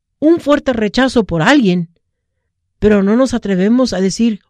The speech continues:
"Odio a esa persona", necesariamente. No tienes que manifestar ira para odiar.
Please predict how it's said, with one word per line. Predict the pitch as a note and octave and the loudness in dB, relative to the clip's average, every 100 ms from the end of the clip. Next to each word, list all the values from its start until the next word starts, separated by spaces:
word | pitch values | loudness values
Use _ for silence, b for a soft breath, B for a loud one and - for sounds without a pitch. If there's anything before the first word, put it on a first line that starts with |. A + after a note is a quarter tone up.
| - | 0
"Odio | G#3 B3+ A#3+ G#3+ F#3+ | 6 6 6 2 0
a | |
esa | G3 F#3+ | -2 -4
persona", | E3+ D#3 F#3+ A#3+ F#3+ F#3 | -6 -4 -2 0 -2 -4
necesariamente. | E3+ E3+ D3 D#3+ D#3+ D#3 A#3 B3 D#3+ D#3+ _ _ _ _ | -8 -6 -4 -2 -2 0 0 -2 -6 -10 _ _ _ _
No | - D4 | -10 -10
tienes | - C#4+ D4 C#4+ | -4 -2 -2 -4
que | C4 | -6
manifestar | C4 C4+ A#3+ G3 F#3 - G#3 A3+ - | -6 -4 -6 -6 -10 -8 -8 -8 -4
ira | A3 C#4+ D4 | -2 -2 -2
para | A#3 E3 D#3 | -4 -4 -4
odiar. | - D3 D3 G2+ - | -4 -4 -2 -4 -8